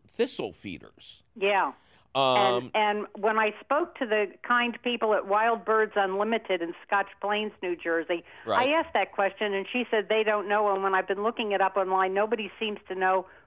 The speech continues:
Speaker 2: when the confusion began.
Speaker 1: But when I made the mistake at Organic Gardening, lots of listeners corrected, uh, lots of readers back then corrected me,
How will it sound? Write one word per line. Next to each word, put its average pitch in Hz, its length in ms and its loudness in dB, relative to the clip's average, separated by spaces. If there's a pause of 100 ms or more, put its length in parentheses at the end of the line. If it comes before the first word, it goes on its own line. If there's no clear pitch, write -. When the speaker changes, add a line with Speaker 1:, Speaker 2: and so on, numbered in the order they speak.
Speaker 2:
when 196 180 0
the 190 80 0
confusion 196 840 -4
began. 139 520 -4 (460)
Speaker 1:
But 127 440 0
when 127 340 -2
I 123 120 2
made 147 380 0
the 156 40 -2
mistake 135 640 -4
at 110 80 -6
Organic 104 560 -6
Gardening, 139 720 0 (380)
lots 139 540 2
of 127 140 -6
listeners 117 640 -6
corrected, 110 680 -4 (140)
uh, 98 260 2 (140)
lots 107 240 0
of 82 160 -10
readers 98 420 -6
back 78 280 -8
then 90 260 -6
corrected 127 720 -4
me, 107 260 -4